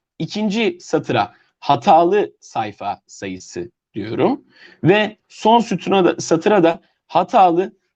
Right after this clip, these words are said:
ifade diyorum arkadaşlar. Peki neden dedim bunu? Bakın nasıl kolaylaşacak işlemlerimiz.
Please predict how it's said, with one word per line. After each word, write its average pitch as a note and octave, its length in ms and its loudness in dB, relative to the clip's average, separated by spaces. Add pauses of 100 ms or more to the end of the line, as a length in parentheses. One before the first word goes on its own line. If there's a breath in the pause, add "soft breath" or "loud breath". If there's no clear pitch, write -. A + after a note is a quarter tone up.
(140)
ifade D#3+ 480 0
diyorum G2+ 260 -14
arkadaşlar. - 640 -20
Peki - 280 -6 (400 soft breath)
neden B3 320 2
dedim D#3 240 0
bunu? G3 160 -6
Bakın F#3+ 220 -6
nasıl G#3 180 -10
kolaylaşacak A#2 560 -8
işlemlerimiz. G#2 680 -10